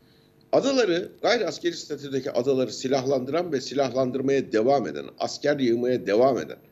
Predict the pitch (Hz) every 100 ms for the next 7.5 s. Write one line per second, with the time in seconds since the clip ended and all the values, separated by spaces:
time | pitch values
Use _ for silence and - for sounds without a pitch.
0 | _ _ _ _ - 95 127 214 - 82
1 | - - 107 107 - 120 90 - - -
2 | _ - 117 117 - 135 - 110 107 104
3 | 101 87 104 - 101 98 - _ _ _
4 | _ _ _ - - 143 156 - 110 147
5 | - 101 95 - - _ _ _ _ _
6 | 123 175 175 - - _ _ _ _ _
7 | _ _ 185 -